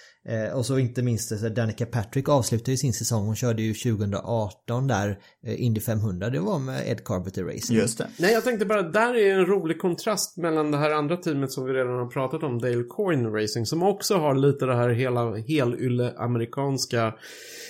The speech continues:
Speaker 3: eh, imagen, tycker jag, från, från mitt håll. Men de har ju egentligen aldrig presterat särskilt bra. De har väl kanske fem, sex segrar över en så här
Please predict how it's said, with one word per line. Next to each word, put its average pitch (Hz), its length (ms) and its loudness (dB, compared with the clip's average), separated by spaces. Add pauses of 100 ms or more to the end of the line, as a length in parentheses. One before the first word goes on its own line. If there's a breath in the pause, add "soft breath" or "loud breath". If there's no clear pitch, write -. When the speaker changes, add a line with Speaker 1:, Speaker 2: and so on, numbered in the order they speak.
(180 loud breath)
Speaker 3:
eh, 123 360 8
imagen, 131 580 8
tycker 131 260 2
jag, 135 420 4
från, 117 400 2
från 120 560 2
mitt 196 220 4
håll. 127 140 4
Men 127 220 2
de 202 260 2
har 240 140 -2
ju 262 100 -6
egentligen 139 360 -2 (180)
aldrig 196 760 -2
presterat - 720 -6
särskilt 139 560 -8 (100)
bra. 196 540 0
De 165 120 2
har 190 140 4
väl 202 180 4
kanske 170 380 2
fem, 123 380 2
sex 120 240 4 (640 loud breath)
segrar 117 680 8
över 113 340 6
en 110 440 2
så - 120 -2
här 104 80 0